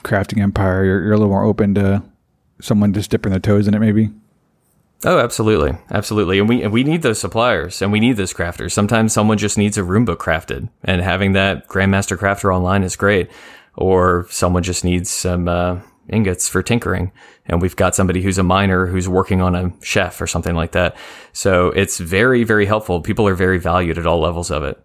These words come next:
Speaker 2: And the people running the big operations naturally end up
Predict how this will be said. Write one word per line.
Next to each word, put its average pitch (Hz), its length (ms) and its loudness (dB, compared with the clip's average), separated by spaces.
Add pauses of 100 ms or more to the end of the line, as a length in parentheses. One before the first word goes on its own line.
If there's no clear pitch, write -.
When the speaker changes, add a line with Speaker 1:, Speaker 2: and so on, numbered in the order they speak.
Speaker 2:
And - 140 0
the 110 40 0
people 139 200 2
running 113 220 2
the 95 60 -4
big 101 200 -2
operations 87 800 -2
naturally 90 420 -2
end 87 120 -2
up 87 240 -2